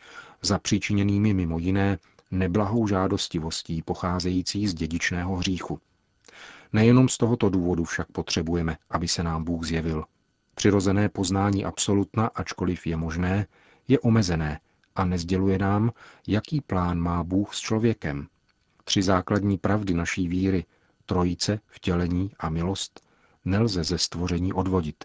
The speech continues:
Může nám je zjevit pouze Bůh. Křesťanská víra není náboženstvím, které se zrodilo z lidského úsilí o poznání Boha. Je naopak odpovědí Bohu, který se nám ze své svobodné vůle chtěl zjevit.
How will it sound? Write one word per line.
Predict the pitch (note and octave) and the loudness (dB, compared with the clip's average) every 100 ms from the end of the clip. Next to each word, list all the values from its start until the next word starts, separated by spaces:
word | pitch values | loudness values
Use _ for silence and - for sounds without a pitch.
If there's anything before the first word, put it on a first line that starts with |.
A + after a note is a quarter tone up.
| _ _ _ - | _ _ _ -4
Může | G#2 G2 G#2 | 0 4 4
nám | G#2 G2+ | 4 4
je | G#2 | 2
zjevit | F2+ G2+ G#2+ A2+ - | 2 2 2 -2 -4
pouze | - E2+ F2 G2 | -4 -4 -2 -2
Bůh. | F2 D2 - - _ _ _ _ _ _ _ - | -2 -6 -8 -18 _ _ _ _ _ _ _ 0
Křesťanská | A2 - C3 C#3 - B2 | 0 2 2 2 4 4
víra | B2+ A#2+ A2+ | 6 6 6
není | A2+ G#2 | 4 4
náboženstvím, | F#2+ F#2+ F#2+ G2 - G#2+ F#2+ | 4 4 2 2 0 0 0
které | F2+ F#2+ F#2 | 0 0 0
se | F2+ F#2+ | 2 0
zrodilo | F2 F2 F#2+ F#2+ | 0 0 2 2
z | F2 | 2
lidského | F2 - F#2+ E2+ | 0 0 -2 -2
úsilí | - F#2+ - G#2+ G#2 G#2+ | -2 -2 -2 0 0 0
o | - F#2 | -4 -8
poznání | - E2 E2 D#2 F2 F2 | -6 -4 -4 -2 -2 -2
Boha. | E2+ D2+ - _ _ _ _ _ - - - | -2 -4 -10 _ _ _ _ _ -20 -20 0
Je | G#2 | 2
naopak | F#2+ G#2+ G2 G2 - - | 2 2 2 0 -2 -10
odpovědí | - - - G#2 F2+ D#2+ D#2+ | -8 -4 0 2 2 -2 -2
Bohu, | D#2+ D#2 D#2+ _ - - | -2 -4 -6 _ -20 -18
který | - G2 F#2+ | -2 0 2
se | - F#2+ | 0 2
nám | G2 G2+ - | 2 0 -2
ze | - E2+ | -6 -2
své | - F2 F2 | -2 -2 -2
svobodné | - F2 F#2 F2+ E2+ | -2 0 0 0 -2
vůle | D#2+ F#2 G2+ | -2 0 -2
chtěl | F#2+ - G2+ | -4 -2 -2
zjevit. | F#2+ F2+ D#2 - | 0 -2 -4 -8